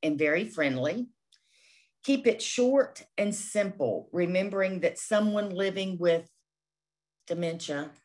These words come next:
sorry, is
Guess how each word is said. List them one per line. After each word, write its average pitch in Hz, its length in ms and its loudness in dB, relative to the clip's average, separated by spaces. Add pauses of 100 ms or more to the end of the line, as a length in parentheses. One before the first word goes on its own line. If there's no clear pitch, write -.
(420)
sorry, 143 540 -6 (720)
is 180 560 4